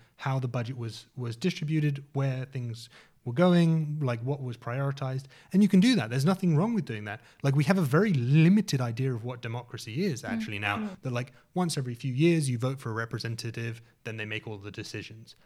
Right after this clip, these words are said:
Speaker 1: That's also because it comes, okay, we're getting a bit off topic, but that's also because it comes from a specific historical period where really they did want to limit the, the say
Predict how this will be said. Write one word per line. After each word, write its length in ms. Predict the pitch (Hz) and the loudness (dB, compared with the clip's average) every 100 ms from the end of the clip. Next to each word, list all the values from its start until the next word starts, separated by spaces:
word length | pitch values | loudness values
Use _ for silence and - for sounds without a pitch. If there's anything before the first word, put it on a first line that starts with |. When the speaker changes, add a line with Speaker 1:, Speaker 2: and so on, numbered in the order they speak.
| _ | _
Speaker 1:
That's 220 | 165 175 | 0 2
also 320 | - 165 170 147 | 2 2 4 2
because 180 | 123 | 2
it 80 | 123 | -2
comes, 320 | - 117 117 - - | -4 -6 -6 -12 -12
okay, 140 | 110 | -8
we're 80 | 101 | -6
getting 240 | 107 117 104 | -6 -6 -4
a 20 | |
bit 140 | 143 | 0
off 120 | 135 - - | -2 -4 -10
topic, 240 | 107 120 | -10 -6
but 100 | 135 | -2
that's 140 | - | 0
also 240 | - 180 147 | 4 4 4
because 180 | 131 131 | 0 0
it 100 | 139 | -2
comes 280 | 127 120 - - - | -2 -2 -6 -18 -4
from 140 | 143 | 0
a 20 | 139 | 2
specific 420 | 135 123 147 131 | 0 0 0 -4
historical 400 | - 143 120 127 | -4 -2 -2 -4
period 420 | - 131 120 113 - _ | -6 -4 -4 -8 -12 _
where 140 | 120 | -2
really 280 | 117 185 190 | 6 8 8
they 140 | 139 123 | 4 2
did 160 | 143 | 2
want 220 | 131 139 139 | 4 2 0
to 100 | 123 | -2
limit 380 | 127 120 113 - | 0 -2 -6 -12
the, 240 | 113 107 120 | -10 -10 -12
the 100 | - | -14
say 400 | 104 117 107 87 | -6 0 0 -2